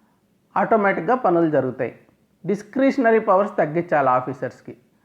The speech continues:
చాలా క్లారిటీ ఉండాలి. వేగ్గా ఉందంటే వాళ్ళు, they will make use of it.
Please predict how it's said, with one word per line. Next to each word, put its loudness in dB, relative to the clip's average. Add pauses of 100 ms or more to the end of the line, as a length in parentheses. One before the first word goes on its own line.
(300)
చాలా 0
క్లారిటీ 0
ఉండాలి. 2
వేగ్గా 0
ఉందంటే 0
వాళ్ళు, 0
they 2
will 2
make -2
use 0
of -8
it. -14